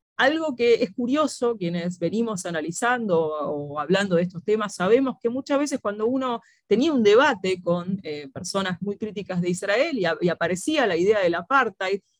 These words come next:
en general, eh, se refería a la situación de los territorios, ¿verdad? O sea, se reci-, se refería a lo que puede ser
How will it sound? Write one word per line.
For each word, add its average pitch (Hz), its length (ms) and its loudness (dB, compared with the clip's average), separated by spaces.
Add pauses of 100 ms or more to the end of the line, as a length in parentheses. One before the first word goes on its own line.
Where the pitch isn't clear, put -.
en 208 160 2
general, 269 680 2
eh, 180 320 0
se 185 140 -2
refería 208 580 0
a 214 40 2
la 180 120 0
situación 175 420 -2
de 226 60 2
los 180 140 -4
territorios, 175 680 0
¿verdad? 190 400 2
O 196 40 -4
sea, 170 140 -6
se 165 160 -8
reci-, 170 480 -4
se 165 180 -2
refería 233 640 0
a 165 80 0
lo 156 140 -4
que 151 120 -8
puede 190 200 -2
ser 202 240 -2